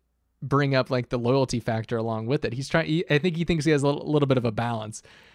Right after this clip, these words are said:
whereas I, I, I just don't understand his mentality. Like, he assumes that the jury doesn't like Cody right now, but, uh, he's banking on a bitter jury a little bit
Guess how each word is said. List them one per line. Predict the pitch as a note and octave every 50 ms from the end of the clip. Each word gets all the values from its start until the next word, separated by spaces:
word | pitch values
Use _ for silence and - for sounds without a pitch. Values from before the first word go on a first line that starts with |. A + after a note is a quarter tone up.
| _ _ _ -
whereas | - C#3+ C#3+ D3 C3+ C3 C3 B2 A#2+ - - - _ _ _ _ _ _ _ _ _ _ _ _ _ _ _ _ _ _ _ _ _ _ _ _ -
I, | E3 D#3 -
I, | C#3+ D#3 E3 F3
I | C#3 D#3+
just | D#3+ E3 D3+ -
don't | E3 D3 C3
understand | B2+ A#2+ A2+ - - C3+ A#2+ A2+ A#2
his | A2+ G#2+
mentality. | A#2 A2+ A2 A#2 G#2+ -
Like, | - C3 C#3 C#3 C3+
he | - F3 F#3 F3+ D#3+
assumes | F3 E3+ - - - E3+ E3 F3 F#3 F#3 E3
that | F#3 F3 -
the | E3
jury | C#3 B2 D3+ D#3+ D#3+ D3+ C3
doesn't | A#2+ C#3 C#3 C3 C3+ D3 C#3
like | C3 B2+ C3+ C3+
Cody | - C#3+ C#3 D3 D3+
right | D#3 D#3 D#3+ E3
now, | E3+ E3+ F3 F3
but, | E3 C#3+ D#3+ D#3+ E3+
uh, | D#3+ D#3 D#3 D#3 - -
he's | - C3 G3 F3 C#3
banking | C3+ E3 F3+ F#3 - F3+ E3+
on | D#3 C#3
a | B2+
bitter | B2 C3 B2+ A#2+
jury | A2+ B2 B2 A#2+ A#2 A2+
a | G2 A2
little | A#2 A#2+ A#2 A#2
bit | A2 A2+ G#2+ _